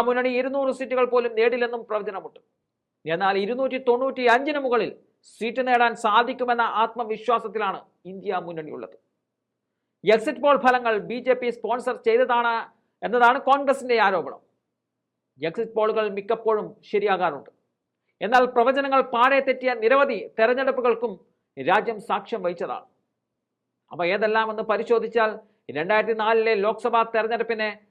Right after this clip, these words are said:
ഏഹ്, പൂർണ്ണ ആത്മവിശ്വാസത്തോടെയാണ് അടൽ ബിഹാരി വാജ്പേയി, ഏഹ്, നയിച്ച ബി ജെ പി സർക്കാർ നേരിട്ടിരുന്നത്. മധ്യപ്രദേശ്,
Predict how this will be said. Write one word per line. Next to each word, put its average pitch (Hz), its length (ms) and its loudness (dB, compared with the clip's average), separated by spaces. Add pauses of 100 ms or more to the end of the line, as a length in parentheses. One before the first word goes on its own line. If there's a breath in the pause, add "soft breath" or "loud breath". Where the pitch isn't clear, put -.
(180)
ഏഹ്, 180 320 0
പൂർണ്ണ 247 260 4
ആത്മവിശ്വാസത്തോടെയാണ് 240 1300 2 (520)
അടൽ 175 160 -6
ബിഹാരി 208 400 0
വാജ്പേയി, 208 640 -2 (300)
ഏഹ്, 170 280 -4
നയിച്ച 202 240 0
ബി 208 260 -2
ജെ 240 140 4
പി 233 100 -2
സർക്കാർ 208 380 0
നേരിട്ടിരുന്നത്. 185 600 -6 (1500)
മധ്യപ്രദേശ്, 196 680 -2